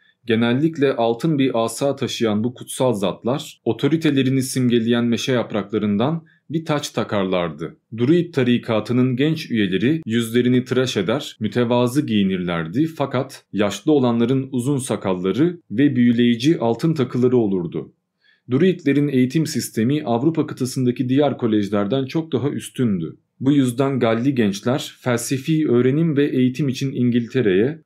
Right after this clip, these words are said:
Druid okullarına gönderilirdi. Eliphas, Levi katı bir perhizle yaşadıklarını,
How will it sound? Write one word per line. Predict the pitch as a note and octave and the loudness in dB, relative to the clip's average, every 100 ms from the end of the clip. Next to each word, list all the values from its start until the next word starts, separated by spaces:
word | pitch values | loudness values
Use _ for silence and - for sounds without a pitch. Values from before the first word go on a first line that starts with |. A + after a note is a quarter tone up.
| _ | _
Druid | B2+ F3+ G3 | 0 2 2
okullarına | C3+ A#2 C3+ C3+ C3 B2+ | 0 0 2 4 4 2
gönderilirdi. | G#2+ G#2 F#2+ F#2+ F2 E2 D#2 D#2 - _ - | 2 2 2 0 -2 -4 -6 -8 -10 _ -2
Eliphas, | C3+ C3 C3 F#2+ - B2+ | 0 2 0 -4 -4 -2
Levi | C#3 C3 C3+ C3 | 0 0 -2 -2
katı | C3+ C3+ D#3+ | -2 0 0
bir | D#3 | 0
perhizle | C3+ B2+ D#3 C#3+ A#2+ | 0 0 -2 0 0
yaşadıklarını, | G#2 - G2 - G2+ E2+ G#2 D3+ | 0 0 -6 -2 -2 0 0 -2